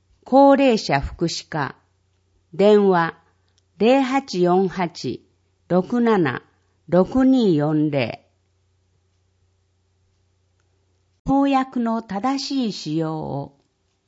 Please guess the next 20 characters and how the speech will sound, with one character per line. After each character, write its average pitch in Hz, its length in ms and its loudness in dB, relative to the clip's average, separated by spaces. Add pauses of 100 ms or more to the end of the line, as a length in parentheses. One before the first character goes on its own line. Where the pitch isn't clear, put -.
(340)
農 247 260 0
薬 233 320 -4
は 196 240 -6
飛 - 200 -16
散 277 280 -2
す 269 160 -6
る 226 160 -8
と 208 320 -10 (220)
人 269 320 0
や 247 180 2
動 240 260 -2
物 262 280 -6
の 262 180 -2
健 262 300 -2
康 269 340 0
を 262 80 0
害 254 280 0
し - 100 -14
た 156 180 -4
り、 131 300 -12